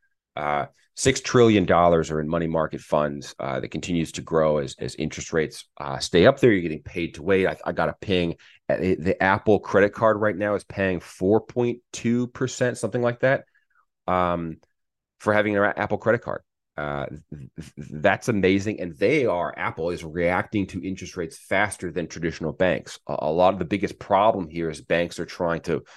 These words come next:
to create earnings. They, they're, the bank's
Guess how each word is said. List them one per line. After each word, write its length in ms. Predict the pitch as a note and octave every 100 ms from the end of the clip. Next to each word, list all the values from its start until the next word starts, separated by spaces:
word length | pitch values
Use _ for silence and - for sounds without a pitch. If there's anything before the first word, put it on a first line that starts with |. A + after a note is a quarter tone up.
| - _ _ _
to 80 | -
create 300 | - F#2+ E2+
earnings. 500 | - C3 F2 F2 B2 - _ _
They, 500 | C#2+ E2 F#2+ F2+ F2 -
they're, 240 | F#2+ F#2+ F2+
the 160 | F2
bank's 380 | D2 F#2+ F#2+ -